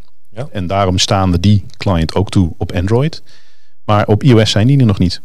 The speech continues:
Speaker 1: Ja.
Speaker 2: Op I O S is alleen de Outlook client is volledig beveiligd en voldoet volledig aan de security eisen van, eh, van Intune.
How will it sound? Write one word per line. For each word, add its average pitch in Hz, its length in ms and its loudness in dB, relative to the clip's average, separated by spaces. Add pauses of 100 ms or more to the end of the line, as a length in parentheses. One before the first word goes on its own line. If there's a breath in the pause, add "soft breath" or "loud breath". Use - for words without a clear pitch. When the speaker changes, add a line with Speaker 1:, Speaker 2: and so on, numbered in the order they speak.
(120)
Speaker 1:
Ja. 127 180 -8 (240)
Speaker 2:
Op - 160 -4
I 123 140 4
O 117 100 6
S 117 80 0
is 117 120 0
alleen 113 280 2
de 127 80 2
Outlook 117 300 0
client 107 380 0
is - 120 -4
volledig 101 380 0
beveiligd 92 500 -2
en 90 60 -4
voldoet 85 340 -4
volledig 85 460 -2
aan 85 220 -4
de 80 520 -2
security - 480 -8
eisen 80 320 -4
van, 76 320 -6
eh, 76 100 -4
van 85 220 -6
Intune. 85 400 -6